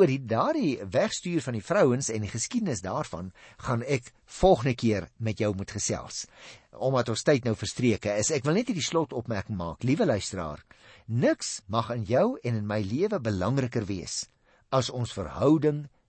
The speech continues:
met die Here nie. Dis eers wanneer alle ander dinge in die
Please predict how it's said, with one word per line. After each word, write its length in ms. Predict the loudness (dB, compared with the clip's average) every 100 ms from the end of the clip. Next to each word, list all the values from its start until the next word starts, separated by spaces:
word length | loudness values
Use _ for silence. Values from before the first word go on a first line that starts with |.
| -4
met 160 | -2 0
die 120 | 0 0
Here 240 | -4 -8
nie. 160 | -12 -16 _ _ -20 -20 -4 0
Dis 220 | 2 0 0
eers 300 | 2 2 2
wanneer 240 | 2 2 -2 0
alle 380 | 2 4 2 2 0
ander 240 | 0 -2
dinge 380 | 2 2 4 2
in 120 | 2
die 140 | 0